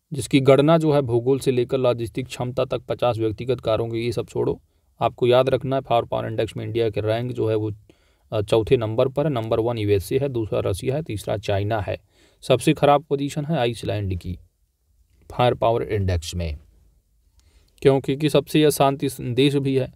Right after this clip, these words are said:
शांति जहाँ होगा, जहाँ पर कोई आग नहीं होगी, इस तरह फायर पावर है ना, इस तरह थोड़ा इसे दिमाग में रखो, याद रहेगा। तो सबसे शांत देश, अ, शांत देश आइसलैंड रहा, यहाँ पर बिल्कुल नंबर वन खराब पोजीशन पे आ गया है। और इंडिया के रैंक चार है।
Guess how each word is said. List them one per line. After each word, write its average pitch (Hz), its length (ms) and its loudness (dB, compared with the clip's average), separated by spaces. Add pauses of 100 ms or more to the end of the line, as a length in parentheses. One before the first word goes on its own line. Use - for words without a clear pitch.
(100)
शांति 143 380 -2
जहाँ 135 240 2
होगा, 139 360 2 (340)
जहाँ 123 180 2
पर 131 140 -4
कोई 135 300 0
आग 127 200 0
नहीं 101 240 -2
होगी, 90 260 -2
इस 101 120 -8
तरह 120 180 -2
फायर 117 320 -4
पावर - 340 -8
है - 60 -6
ना, 190 160 -10 (440)
इस 110 120 -8
तरह 123 180 0
थोड़ा 117 220 2
इसे 113 140 0
दिमाग 120 320 2
में 120 100 0
रखो, 117 220 0
याद 113 240 2
रहेगा। 95 260 -2
तो - 160 -14
सबसे 143 400 -2 (720)
शांत 143 360 4
देश, 143 300 4
अ, 123 260 -6
शांत 135 320 0
देश 139 280 -4
आइसलैंड 131 500 0
रहा, 139 200 2
यहाँ 123 220 0
पर 120 140 -2
बिल्कुल 120 400 -4 (540)
नंबर 120 300 2
वन 127 160 0
खराब 123 300 2
पोजीशन 131 460 -2
पे 131 100 0
आ 117 120 4
गया 123 240 0
है। 120 100 -6 (600)
और 123 80 -4
इंडिया 131 240 6
के 131 100 -2
रैंक 120 260 -2
चार 127 320 0
है। 131 140 -6